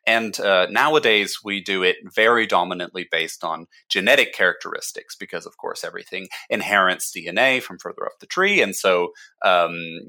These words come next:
basically you can look at the shared genetic history and you can reconstruct a, a, a tree out of what those things are related to.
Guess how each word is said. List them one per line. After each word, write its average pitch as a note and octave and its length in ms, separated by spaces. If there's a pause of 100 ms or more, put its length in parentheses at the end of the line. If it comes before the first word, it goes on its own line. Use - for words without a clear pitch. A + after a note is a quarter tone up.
(180)
basically F2 400
you F2 200
can E2 300
look A2+ 240
at F#2+ 140
the F2+ 100
shared G2 580
genetic F2 460
history B2+ 580
and F#2 140
you F2 120
can F2 180
reconstruct F2 680
a, G2 100 (120)
a, - 200 (120)
a G2 120
tree F2+ 580 (300)
out F2+ 180
of - 300
what F#2 220
those E2 220
things - 260
are F#2+ 60
related F#2 340
to. - 120